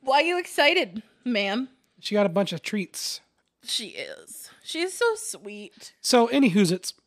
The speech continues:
Speaker 1: But yeah.
Speaker 2: They have their local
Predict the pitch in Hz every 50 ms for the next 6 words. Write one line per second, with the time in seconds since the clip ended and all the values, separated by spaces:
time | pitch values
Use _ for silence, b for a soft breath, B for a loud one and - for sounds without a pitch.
0 | _ _ - 320 285 285 233 214 208 214 233 - B B B B B B _ _
1 | - 180 214 240 262 240 202 254 262 254 247 240 233 226 196 208 185 - 185 170
2 | 190 214 214 202 196 - - 190 190 208 233 262 - - 269 247 233 233 226 220
3 | 220 - -